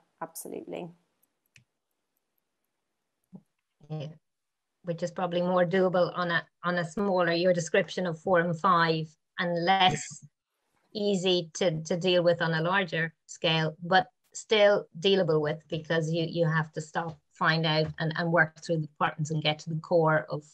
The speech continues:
Speaker 2: what the issue is and resolve it. Um, so, yeah.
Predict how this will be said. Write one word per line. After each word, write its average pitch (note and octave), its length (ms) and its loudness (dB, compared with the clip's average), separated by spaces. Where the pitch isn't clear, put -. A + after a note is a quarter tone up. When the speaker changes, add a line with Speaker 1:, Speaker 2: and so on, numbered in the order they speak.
Speaker 2:
what C#3+ 200 -8
the D3 160 -2
issue D3 320 -4
is D3 200 -6
and D3 120 -8
resolve D3 460 -4
it. - 100 -16
Um, C#3 320 -8
so, C#3+ 400 -10
yeah. A3 160 -10